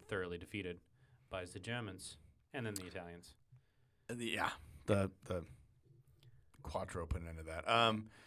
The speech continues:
Speaker 2: popular perception versus reality?
Speaker 1: I mean, I feel <laughs> like
Speaker 2: <laughs>
Speaker 1: I'm gonna,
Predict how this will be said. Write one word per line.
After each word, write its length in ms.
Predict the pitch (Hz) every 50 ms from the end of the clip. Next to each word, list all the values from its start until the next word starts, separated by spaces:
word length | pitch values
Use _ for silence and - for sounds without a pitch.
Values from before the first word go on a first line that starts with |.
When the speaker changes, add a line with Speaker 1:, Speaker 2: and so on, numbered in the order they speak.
| - - - - - - -
Speaker 2:
popular 300 | - 143 143 156 151 147
perception 560 | 135 143 139 - - 151 147 139 - 151 147
versus 260 | 131 123 127 127 - -
reality? 500 | 117 110 117 127 147 160 190 214 214 - - - - _ - - - _ _ _ - - - - - - - - _ -
Speaker 1:
I 100 | - 127
mean, 220 | 127 131 131 123
I 100 | 113 104
feel 420 | 104 - - 151 - - 175 165 - -
<laughs> 40 | -
like 160 | 151 139 - 285 - - - 440 - - - - - - -
Speaker 2:
<laughs> 580 | 440 - - - - 381 - - - 370 320 -
Speaker 1:
I'm 200 | - 165 226 254
gonna, 180 | 285 269 247